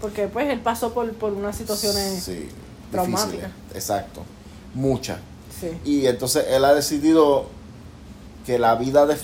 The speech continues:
Speaker 2: o sea, como él piensa que la vida de famoso y de la popu-, de celebridad,
Speaker 1: Ujú.
Speaker 2: él no le, no le trae felicidad a él.
Speaker 1: Yo eso lo respeto muchísimo.
Speaker 2: Y, y la cuestión es que Keanu Reeves, él, él, él, digo, o sea, ahora eso es un invento de la gente en internet,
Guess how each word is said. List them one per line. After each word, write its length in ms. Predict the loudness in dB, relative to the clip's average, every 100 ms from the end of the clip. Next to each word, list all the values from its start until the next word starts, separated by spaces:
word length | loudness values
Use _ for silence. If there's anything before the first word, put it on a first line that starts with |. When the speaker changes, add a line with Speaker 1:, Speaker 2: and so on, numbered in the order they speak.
| -4
Speaker 2:
o 80 |
sea, 220 | 4 4 4
como 180 | 0
él 140 | -2 0
piensa 320 | 2 4 4
que 100 | 6
la 140 | 4
vida 240 | 4 6 6
de 100 | 6
famoso 560 | 2 2 4 2 0
y 20 | 4
de 100 | 4
la 140 | 4
popu-, 200 | 0 -2
de 100 | -2
celebridad, 720 | -2 0 0 2 4 2 0 -6 -10
Speaker 1:
Ujú. 300 | -8 -8 -8 -4
Speaker 2:
él 200 | -2 0
no 100 | 2
le, 220 | 2 2
no 140 | -2 -2
le 100 | 2
trae 180 | 2 2
felicidad 600 | 0 -4 -4 2 2 2
a 80 | 0
él. 160 | -2 -6 -12 -20 -20 -8
Speaker 1:
Yo 100 | 0
eso 180 | 0 2
lo 100 | -2
respeto 540 | -2 -6 -6 -4 -4 -4
muchísimo. 1000 | -6 -6 -6 -8 -8 -6 -6 -6 -8 -8 -12 -2
Speaker 2:
Y, 80 |
y 20 | 2
la 140 | 2
cuestión 300 | 0 -4 -2
es 100 | -4
que 260 | -2 -4 0
Keanu 280 | -2 -2 -2
Reeves, 160 | -2
él, 160 | -2 -2 -6
él, 160 | -8 -6 -2
él, 220 | -2 -2 -6 -14 -18 -20 -18 -6
digo, 280 | 0 0 -2 -12 -16
o 40 | -14
sea, 120 | -10
ahora 200 | -6 -4
eso 140 | -4
es 80 | -6
un 100 | -6
invento 420 | -6 -4 -4 -2
de 60 | 0
la 60 | 0
gente 200 | 0 -4
en 80 | -8
internet, 340 | -8 -8 -10